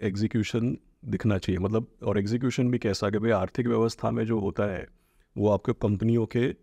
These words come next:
profit and loss में दिखना चाहिए, और कंपनियों के profit and loss में जो होता है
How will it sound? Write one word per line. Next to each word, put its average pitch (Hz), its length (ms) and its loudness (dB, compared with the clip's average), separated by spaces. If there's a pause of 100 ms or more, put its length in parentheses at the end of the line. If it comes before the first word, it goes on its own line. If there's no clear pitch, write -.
(460)
profit 110 300 0
and 120 140 4
loss 101 240 0
में 113 100 0
दिखना 104 300 0
चाहिए, 92 340 -4 (460)
और - 240 -6
कंपनियों 135 400 2
के 139 60 2
profit 123 380 0
and 123 160 2
loss 117 260 2
में 120 100 2
जो 120 140 2
होता 101 280 2
है 104 260 -2